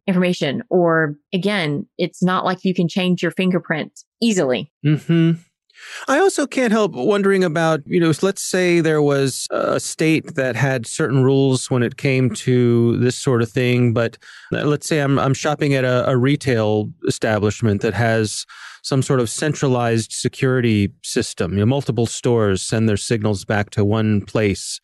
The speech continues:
Speaker 2: You know, how do they filter out who's from where and what they can do in one place versus another? I,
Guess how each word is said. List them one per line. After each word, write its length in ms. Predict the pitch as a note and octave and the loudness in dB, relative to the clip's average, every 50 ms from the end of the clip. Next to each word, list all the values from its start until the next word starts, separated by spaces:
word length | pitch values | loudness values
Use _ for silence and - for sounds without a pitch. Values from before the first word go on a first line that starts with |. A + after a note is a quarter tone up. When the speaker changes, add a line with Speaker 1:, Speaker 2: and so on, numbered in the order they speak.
| _ - - - - - - _ - | _ -20 -20 -18 -20 -20 -18 _ -4
Speaker 2:
You 80 | B2 | -2
know, 40 | A#2 | -2
how 240 | A#2+ D3+ E3 D#3+ E3+ | 0 0 0 0 0
do 120 | D#3+ D#3+ | 0 0
they 360 | C3 C#3 C3+ C3+ C3 C3 B2+ | 2 2 2 2 2 2 2
filter 480 | A#2 - - D#3+ D3 C#3 - C#3+ C3 B2 | 0 -2 -2 -2 -2 -2 -2 -2 -2 0
out 340 | B2+ C3 C3 A#2 A2 - - | 0 0 0 0 -2 -4 -6
who's 420 | - B2 - - - D3+ C#3+ C3+ | -8 -6 -6 -2 0 0 0 0
from 400 | - - C#3+ C3 B2 B2 B2+ B2 | -2 -2 0 0 2 2 2 2
where 420 | A2+ B2 C3 C3 C3 C3 C3 B2+ B2 | 2 2 2 2 0 0 0 0 0
and 220 | A#2 A#2 A#2 A#2+ | 0 0 0 0
what 140 | B2 B2+ - | 0 0 0
they 100 | C3 A#2+ | -4 -2
can 140 | - B2 A#2 | -2 0 0
do 160 | B2+ B2+ B2 | 2 2 2
in 80 | A#2+ | 2
one 160 | B2 A#2+ B2 A#2 | 2 2 0 -2
place 380 | - - A#2+ A#2 A#2 - - | -2 -2 0 0 0 -2 -2
versus 360 | - B2 A#2+ - - A2+ - | -2 -2 -2 0 -2 -2 0
another? 400 | - B2 C3 C3+ A#2 G#2+ F#2 F#2+ - - - - - - - | 0 0 0 0 0 0 -2 -2 -4 -8 -20 -20 -18 -8 -8
I, 60 | C#3+ | -4